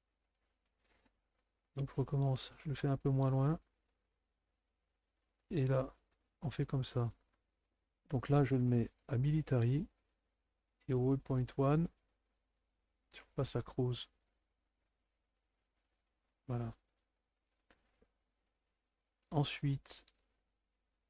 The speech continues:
bon, ça c'est les mêmes. Ensuite, à ce flight là, alors comment il est ? Lui, il est carrément excentré.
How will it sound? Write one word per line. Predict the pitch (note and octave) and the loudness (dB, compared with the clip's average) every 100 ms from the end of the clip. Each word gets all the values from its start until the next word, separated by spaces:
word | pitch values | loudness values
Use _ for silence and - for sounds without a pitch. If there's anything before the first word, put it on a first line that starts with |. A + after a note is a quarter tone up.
| _ _ | _ _
bon, | - C3+ B2 | -6 -4 -4
ça | - | -6
c'est | B2 A#2 | -4 -2
les | A#2+ | 0
mêmes. | B2+ D3 E3+ - _ _ _ _ _ _ - | 2 0 0 -4 _ _ _ _ _ _ -6
Ensuite, | C#3 - - | -6 -4 -2
à | |
ce | C3+ D3+ | -2 -2
flight | - D#3 D3+ - | 0 2 2 2
là, | C#3+ C3 B2 _ _ _ _ _ _ _ _ _ | 0 0 -2 _ _ _ _ _ _ _ _ _
alors | D3+ C#3 C3 | 0 0 0
comment | - D3 | 0 2
il | D3 C3+ | 2 4
est ? | B2+ | 2
Lui, | B2 D#3 | 2 0
il | D3+ | 0
est | C3+ | 0
carrément | - C#3+ C#3+ D#3 | 0 2 2 2
excentré. | D3 - D3 - C#3+ B2 | 0 -2 -4 -2 -2 -2